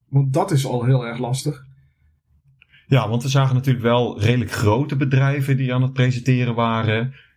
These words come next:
Speaker 2: die dan inderdaad meteen op flinke schaal de, de modellen uit moeten, moeten voeren, hè. Dus, eh, we, we hebben een, eh, presentatie gehad van DoorDash. Dat is de alternatieve,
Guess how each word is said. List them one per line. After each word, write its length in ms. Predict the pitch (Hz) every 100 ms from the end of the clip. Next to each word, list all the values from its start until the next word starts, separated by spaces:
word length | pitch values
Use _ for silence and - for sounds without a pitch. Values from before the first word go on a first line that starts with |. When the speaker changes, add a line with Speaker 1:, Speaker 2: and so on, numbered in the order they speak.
| _
Speaker 2:
die 120 | 101
dan 200 | 113 104
inderdaad 360 | 110 104 107 113
meteen 420 | 101 110 110 -
op 180 | 101 -
flinke 440 | - 131 139 131
schaal 600 | 95 117 113 139 165 165 _ _ _ _ _ _
de, 440 | - 120 120 120 117
de 100 | 120
modellen 460 | 117 113 120 120 113
uit 280 | 117 120 117
moeten, 640 | 117 117 110 110 107 104 -
moeten 380 | - 110 101
voeren, 400 | - 131 120 113
hè. 60 | 107
Dus, 160 | 123 117
eh, 180 | 110
we, 280 | 104 104 101
we 60 | 98
hebben 220 | 101 101
een, 160 | 101 101
eh, 80 | 95
presentatie 560 | 107 104 107 104 101
gehad 220 | 101 95
van 160 | 95 95
DoorDash. 640 | 107 113 120 120 120 131
Dat 160 | - 98
is 100 | 101
de 80 | -
alternatieve, 1120 | 107 98 98 101 113 113 110 101 101 95 98